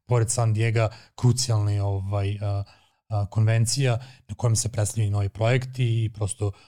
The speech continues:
upoznaješ, a, ljude koji sve to čitaju i, i, i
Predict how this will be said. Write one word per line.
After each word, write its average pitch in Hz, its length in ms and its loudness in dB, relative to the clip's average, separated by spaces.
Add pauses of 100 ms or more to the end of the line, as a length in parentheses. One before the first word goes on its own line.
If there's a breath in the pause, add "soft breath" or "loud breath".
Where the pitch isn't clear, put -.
(160 loud breath)
upoznaješ, 107 840 -2
a, 104 340 -2 (340 soft breath)
ljude 113 220 4
koji 120 180 0
sve 117 160 -2
to 113 120 -6
čitaju 101 580 -4
i, 101 240 -4 (120)
i, 101 320 -6
i 104 100 -20